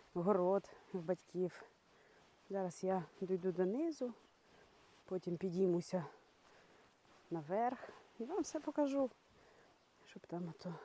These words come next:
в шоці, оті шоковані коментатори. Мені дуже шкода, що в мене в підписниках є такі люди. Чесно. Але то таке. Може, моє відеозвернення там якесь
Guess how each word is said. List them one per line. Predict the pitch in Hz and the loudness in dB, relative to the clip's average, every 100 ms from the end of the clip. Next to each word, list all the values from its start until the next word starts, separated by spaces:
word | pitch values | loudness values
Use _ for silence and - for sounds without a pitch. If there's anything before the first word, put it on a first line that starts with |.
| - - | -18 -16
в | |
шоці, | - 269 254 - 196 - _ - - - | -8 -6 -6 -4 -4 -6 _ -20 -14 -8
оті | 208 226 233 185 - - - | -6 2 4 4 0 -20 -16
шоковані | - - 240 - 247 208 202 208 202 156 - - - | -4 0 2 6 8 10 8 10 6 4 -14 -20 -10
коментатори. | - 214 208 208 233 226 185 190 | 0 4 4 6 4 6 6 6
Мені | 190 220 233 | 6 4 2
дуже | 226 226 226 | 2 2 2
шкода, | - 214 196 | 2 2 2
що | - 202 | 2 2
в | |
мене | 202 196 | 4 4
в | 185 | 2
підписниках | - - 220 - 185 185 - | -4 -2 -2 0 -4 -4 -2
є | 190 | -4
такі | - 175 - 160 | -4 -8 -6 -6
люди. | 160 147 - - - - - - - | -6 -10 -18 -20 -20 -20 -20 -16 -2
Чесно. | 151 - 151 - - - - - - - - - - - _ - - - - _ - | -2 -2 -10 -12 -20 -20 -20 -20 -20 -20 -20 -20 -20 -20 _ -20 -20 -20 -20 _ 4
Але | 277 | 4
то | 262 | 6
таке. | - 240 220 180 - - | 2 2 2 0 -2 -2
Може, | 254 277 240 226 220 165 - 208 | 2 4 8 8 8 4 -6 2
моє | 202 202 220 202 170 - | 2 4 6 6 4 0
відеозвернення | 208 202 190 196 196 190 208 190 190 180 | 0 0 2 4 6 10 10 10 8 6
там | 175 175 | 6 6
якесь | 170 180 175 - | 6 6 4 2